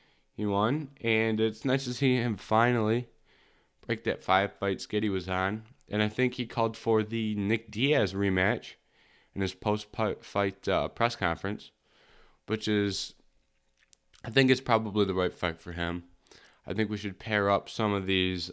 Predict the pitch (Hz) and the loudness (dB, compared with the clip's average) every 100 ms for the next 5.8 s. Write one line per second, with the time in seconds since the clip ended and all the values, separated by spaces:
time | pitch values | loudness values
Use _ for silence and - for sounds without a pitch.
0 | - 92 90 87 85 87 87 _ _ _ | -2 0 2 0 -2 -4 -8 _ _ _
1 | _ _ _ _ _ - - 117 113 107 | _ _ _ _ _ -10 -2 2 2 2
2 | - 104 101 - 92 87 87 90 - _ | 4 4 4 2 2 4 2 0 -8 _
3 | _ _ _ _ _ _ _ _ - - | _ _ _ _ _ _ _ _ -8 0
4 | 92 92 - 76 95 95 104 - 107 95 | 2 2 0 -8 -8 -2 -2 0 -4 -2
5 | 92 90 92 87 87 87 - | -4 2 4 4 2 -2 -6